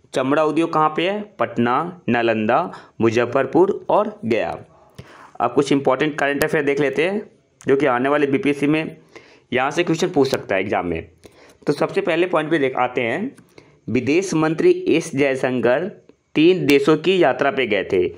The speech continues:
किर्गिस्तान, कजाकिस्तान और आर्मेनिया। एग्जाम में आपसे पूछ सकता है, चार ऑप्शन देगा, एक किर्गिस्तान दे देगा, एक कजाकिस्तान दे देगा, एक आर्मेनिया दे देगा और चौथा रसिया दे देगा। और पूछ सकता है कि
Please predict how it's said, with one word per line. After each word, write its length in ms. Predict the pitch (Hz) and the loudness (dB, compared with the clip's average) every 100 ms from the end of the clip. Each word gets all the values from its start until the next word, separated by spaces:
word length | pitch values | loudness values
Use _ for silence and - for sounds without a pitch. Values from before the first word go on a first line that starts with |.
| - _ _ _ - | -14 _ _ _ -4
किर्गिस्तान, 760 | 123 135 131 123 117 147 175 - _ _ - | -2 -2 -2 0 0 0 -6 -10 _ _ -6
कजाकिस्तान 800 | 123 127 123 123 127 120 147 180 - 147 | -2 0 0 0 0 2 0 -4 -4 -2
और 140 | 175 | 0
आर्मेनिया। 640 | - 123 120 107 98 85 73 - - - - - | 0 0 0 0 0 -2 -4 -14 -20 -20 -10 -6
एग्जाम 360 | 131 143 156 | -2 0 0
में 80 | 190 | 0
आपसे 220 | 180 180 | 0 0
पूछ 220 | 180 165 160 | 0 0 0
सकता 320 | 156 - 110 | -2 0 0
है, 240 | 101 - | 0 -2
चार 240 | - 139 147 | -2 0 2
ऑप्शन 320 | 143 160 139 | 0 0 0
देगा, 380 | 123 131 190 185 - _ - - - | 0 0 -2 -6 -18 _ -20 -14 -4
एक 180 | 139 135 | -2 0
किर्गिस्तान 480 | 135 139 - 143 | -2 -2 0 2
दे 120 | 143 139 | 4 4
देगा, 400 | 139 151 175 - | 2 2 0 -2
एक 200 | 139 127 | -2 0
कजाकिस्तान 500 | 127 131 131 135 143 | 0 -2 0 0 2
दे 140 | 143 | 4
देगा, 340 | 139 139 170 - | 4 2 0 0
एक 160 | - 117 | -4 0
आर्मेनिया 480 | 123 127 127 139 156 | 0 0 0 0 2
दे 160 | 147 | 2
देगा 300 | 143 147 185 | 2 2 0
और 280 | 180 - - | -2 -4 -4
चौथा 340 | 131 131 131 180 | 0 0 0 0
रसिया 320 | 127 147 123 | 0 0 0
दे 140 | 98 | 2
देगा। 320 | 87 85 82 - - - - | 2 2 0 -4 -16 -12 -4
और 160 | 131 - | -2 2
पूछ 180 | 165 170 | 0 2
सकता 260 | 156 165 | -2 0
है 60 | 170 | 0
कि 360 | 170 170 - | 2 0 0